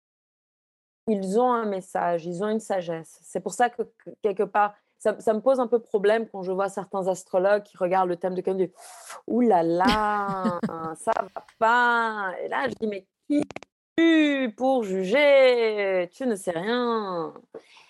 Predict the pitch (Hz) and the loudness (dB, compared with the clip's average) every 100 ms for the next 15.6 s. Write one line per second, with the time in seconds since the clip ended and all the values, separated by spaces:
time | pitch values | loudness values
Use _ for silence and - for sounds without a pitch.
0 | _ - 196 - 226 247 214 196 - 196 | _ 2 2 0 -4 0 0 -2 -8 -8
1 | 165 185 226 302 - _ _ _ _ - | -6 -2 0 -2 -6 _ _ _ _ -2
2 | 208 196 226 226 220 208 214 196 185 170 | 0 4 4 4 2 0 0 0 -2 -8
3 | - 254 214 196 - 214 214 254 294 302 | -4 0 2 0 -8 -2 0 0 -4 -14
4 | _ _ _ _ _ _ _ 170 175 175 | _ _ _ _ _ _ _ -4 -2 0
5 | 170 165 165 165 165 190 240 165 - _ | 0 -2 0 0 0 2 2 0 -6 _
6 | _ _ _ - 170 - 69 - - - | _ _ _ -10 -10 -6 -10 -10 -20 -20
7 | _ 180 175 170 170 202 208 240 202 175 | _ 0 0 0 -2 0 2 0 -2 -6
8 | 165 160 - 175 165 196 208 165 180 208 | -6 -8 -14 -8 -2 -2 -2 -4 -6 -8
9 | _ 175 170 175 - _ _ _ 180 180 | _ -6 -4 -6 -10 _ _ _ -6 -4
10 | 175 180 180 - 214 208 233 208 - 185 | -6 -6 -8 -6 -8 -8 -10 -10 -16 -16
11 | - _ _ _ _ _ _ _ _ _ | -20 _ _ _ _ _ _ _ _ _
12 | _ _ _ _ _ _ _ _ 226 214 | _ _ _ _ _ _ _ _ -2 -2
13 | - 294 254 226 233 320 285 214 208 196 | -8 -8 -4 -2 -2 0 0 0 -2 -2
14 | 196 196 294 277 226 180 175 208 220 277 | -4 -6 -8 -6 -4 -2 -2 -4 -6 -4
15 | 226 - 185 226 - - | -6 -4 -4 -4 -8 -12